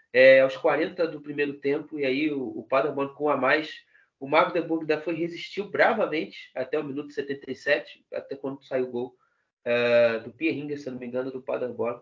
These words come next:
e eles vencem o jogo. Mas, enfim, outros pontos de destaque dessa rodada foram, foi a vitória do Bra-, do Braunschweig, primeira vitória deles na competição, e é um time que, se, no final da janela, trouxe muitos jogadores e agora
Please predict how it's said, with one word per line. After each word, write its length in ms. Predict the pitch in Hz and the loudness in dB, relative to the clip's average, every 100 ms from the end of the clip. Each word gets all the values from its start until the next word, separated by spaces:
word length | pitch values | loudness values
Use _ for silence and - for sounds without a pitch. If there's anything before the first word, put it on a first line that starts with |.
| - | -6
e 80 | 127 | -4
eles 220 | 131 131 | -4 -2
vencem 340 | 131 156 - | 2 2 0
o 60 | 110 | -8
jogo. 260 | 107 95 98 _ _ _ _ _ _ _ _ _ | -8 -10 -14 _ _ _ _ _ _ _ _ _
Mas, 1120 | 139 147 156 156 156 151 147 143 143 - - - | 2 6 6 8 6 6 4 0 -4 -10 -12 -10
enfim, 360 | 185 190 185 160 | -10 -8 -4 -2
outros 320 | 165 190 185 | -2 -2 -10
pontos 320 | - 190 190 | -8 -8 -8
de 120 | 170 | -16
destaque 480 | 165 - - 160 160 | -14 -6 2 2 2
dessa 300 | 151 147 147 | -2 0 0
rodada 560 | 143 143 139 139 135 - - | 0 0 2 0 -2 -6 -2
foram, 320 | 147 160 147 | 0 0 -2
foi 200 | - 156 143 185 | -4 -4 -2 -4
a 40 | |
vitória 440 | 190 160 151 143 139 | -4 -2 0 2 0
do 140 | 139 | 0
Bra-, 240 | 139 160 | 0 0
do 140 | - 131 | -2 -4
Braunschweig, 560 | 127 147 - 160 196 - _ | 0 0 0 -4 -6 -8 _
primeira 260 | 127 131 151 | -4 0 0
vitória 360 | - - 135 | -2 2 2
deles 220 | 127 131 - | 2 -4 -8
na 100 | - | -16
competição, 580 | 117 117 117 - 127 - _ _ _ _ | -12 -10 -6 -4 -4 -6 _ _ _ _
e 80 | 127 | -2
é 60 | 147 | -2
um 60 | |
time 220 | 143 156 147 | -2 -8 -10
que, 120 | 147 | -14
se, 320 | - 131 - _ _ | -12 -12 -12 _ _
no 220 | - 139 | -6 -6
final 220 | 139 147 | -2 0
da 100 | 160 | 2
janela, 440 | 156 139 131 127 - | 2 4 6 6 2
trouxe 320 | 160 185 151 | -2 -4 -6
muitos 280 | 147 220 - | -4 -4 -2
jogadores 720 | 175 151 135 135 135 - - | 2 2 2 0 -2 -14 -8
e 320 | 131 127 123 | -4 -2 0
agora 540 | 117 117 147 156 123 | 0 2 2 2 -2